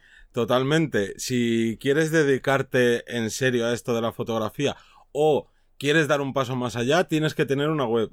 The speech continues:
Y esto yo entiendo, como bien decías, a veces puedes decir que, "Ay, es que lo repetís mucho", pero ojo, es que no nos <laughs> hacéis caso. No,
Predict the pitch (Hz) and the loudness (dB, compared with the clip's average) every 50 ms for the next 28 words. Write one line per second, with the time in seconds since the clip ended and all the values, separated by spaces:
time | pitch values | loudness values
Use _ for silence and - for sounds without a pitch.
0 | _ _ - 139 151 170 180 170 - - 196 180 175 170 147 131 - 151 160 165 | _ _ -4 0 0 2 0 0 2 2 2 2 2 0 -2 -4 -2 0 0 0
1 | 170 170 185 190 - - _ - 127 123 120 120 127 139 151 156 143 - - 160 | 0 0 -2 -2 -4 -6 _ -4 -2 0 2 2 2 2 4 2 0 0 0 2
2 | 165 170 170 156 147 127 135 135 156 156 139 - _ - 135 135 131 131 131 131 | 2 2 2 2 0 0 0 0 -2 -4 -4 -4 _ -2 0 2 2 0 0 -2
3 | 127 120 - 131 127 120 113 107 - - - 123 117 113 117 - - 147 151 143 | -4 -4 -2 -2 -2 -2 -2 -6 -10 -8 -4 -4 -2 -2 -4 -2 0 2 2 4
4 | 135 135 139 127 - 156 156 160 160 160 160 160 151 - _ - 131 139 135 131 | 4 2 0 0 0 2 2 4 4 4 4 2 0 -4 _ -2 0 0 0 0
5 | 135 113 131 127 - 165 160 147 151 165 185 180 - - 117 92 - _ 147 139 | -2 -2 -2 0 0 0 2 2 2 2 0 0 -2 -6 -8 -8 -4 _ 0 2
6 | 131 135 156 175 - - 131 95 - - _ _ _ _ - _ _ - 147 143 | 4 4 2 2 0 -2 -4 -6 -6 -10 _ _ _ _ -20 _ _ -4 -4 -2
7 | - 180 170 160 160 160 156 147 - 127 107 - - 170 135 - - 123 113 - | 0 0 0 0 2 0 0 0 0 -2 -2 -2 -2 -2 -2 0 -2 -4 -4 -2
8 | - 135 92 90 - _ - 160 147 - - 135 127 127 | -2 -4 -4 -4 -8 _ -12 -12 -12 -8 -4 -2 -2 -2